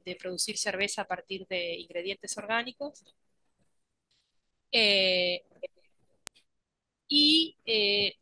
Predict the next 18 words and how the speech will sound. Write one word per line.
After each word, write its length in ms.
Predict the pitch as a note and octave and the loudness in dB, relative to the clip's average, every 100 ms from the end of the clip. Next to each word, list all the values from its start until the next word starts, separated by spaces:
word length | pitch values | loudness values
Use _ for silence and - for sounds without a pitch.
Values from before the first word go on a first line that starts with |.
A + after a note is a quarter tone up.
| _ - | _ -2
la 160 | G3+ | -2
clave, 400 | G3+ B3 C4 C#4 | 0 2 4 2
digamos, 460 | A#3+ A#3 B3 C4+ A3 | 2 0 0 -2 -2
de, 440 | G3+ F#3+ F#3 - - | -4 -2 -4 -6 -8
de 100 | F#3+ | -10
todo 320 | - A#3 A#3 | -4 -4 -2
este, 720 | A3+ - - G#3 F#3+ F3 F3 E3+ E3 _ _ _ _ - | -4 -8 -4 -4 -2 -4 -4 -6 -8 _ _ _ _ -20
eh, 300 | G3 E3+ - | -16 -16 -10
de 80 | G3 | -8
este 140 | A3 | -4
sistema 400 | - - A#3 A#3 | -4 -2 -2 -2
productivo 680 | - A3+ F#3+ C4 C#4 D4+ B3 | -2 -4 -4 -4 -2 0 0
es 380 | A3 A#3 - - | -2 -4 -8 -6
cómo 340 | B3 B3 B3+ | -4 -4 -4
nosotros 460 | A#3+ G#3 A3 - A3 | -2 -2 -2 -6 -8
logramos 540 | A#3 A#3+ C4 C4 C4+ _ | -6 -2 0 -2 -4 _
que 160 | G3 G3 | -4 -4
este 600 | - - G3 F3+ E3+ | -6 -8 -6 -6 -8